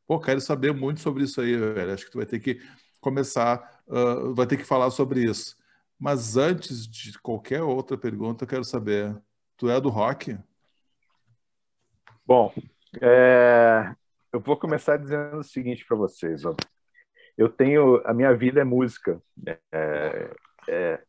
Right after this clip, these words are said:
Speaker 2: é assim, pra mim, uma das principais coisas na vida de uma pessoa é música, tá? Eu sou do rock, é, bastante do rock. E eu cresci, o meu primeiro disco, olha, isso faz muito tempo, né?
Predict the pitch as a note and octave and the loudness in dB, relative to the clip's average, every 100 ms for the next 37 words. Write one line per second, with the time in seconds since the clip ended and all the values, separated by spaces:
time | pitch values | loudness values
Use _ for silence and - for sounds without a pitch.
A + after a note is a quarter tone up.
0 | _ _ _ - G2 - G#2 - A#2 A2+ | _ _ _ -6 -4 -2 -4 2 2 2
1 | A#2 C3 D3+ B2 B2 B2 A#2 G#2+ - C#3 | 0 -2 -6 -6 -2 2 0 -2 -2 -2
2 | C3+ C3 B2+ - A#2+ A#2 G#2+ A2 G2 G2+ | 0 -2 -2 0 2 2 2 0 0 -4
3 | - A#2+ A2 F2 D2 - - - - - | -2 -2 -2 -4 -6 -12 -20 -20 -20 -18
4 | - C#2 C#3 _ _ _ _ _ _ _ | -14 -14 -14 _ _ _ _ _ _ _
5 | - F#2 - A2+ C#3 C3 G2+ A2 B2 - | -6 -6 2 4 6 4 4 4 2 -4
6 | C3 B2+ B2+ - F#2 F#2 E2+ F#2+ F2+ - | -8 -8 -8 -6 -2 -2 -4 -6 -6 -6
7 | - A#2 - F#2+ F2 F2+ F#2+ - _ _ | -4 -4 -2 -4 -4 -2 -4 -8 _ _
8 | _ - _ _ _ G#2+ G2+ G#2+ G#2 G#2 | _ -20 _ _ _ -4 0 4 4 4
9 | G2+ F#2+ F#2 E2+ E2 G#2 G2 C#3 B2+ - | 4 4 2 2 -2 -4 -2 2 0 0
10 | - C3+ B2 C#3 D3+ C#3 F#3 F3+ A#2+ C3+ | -8 -4 0 2 2 2 4 4 2 -2
11 | D#3+ - - F#2 _ _ _ _ _ _ | -2 -6 -16 -16 _ _ _ _ _ _
12 | _ _ - A2+ G#2+ F#2+ A2+ - _ _ | _ _ -6 -4 -2 -4 -4 -6 _ _
13 | B2+ A#2 B2 C3+ - A2+ A2+ - D#2+ | 2 2 0 -4 0 0 0 -4 -12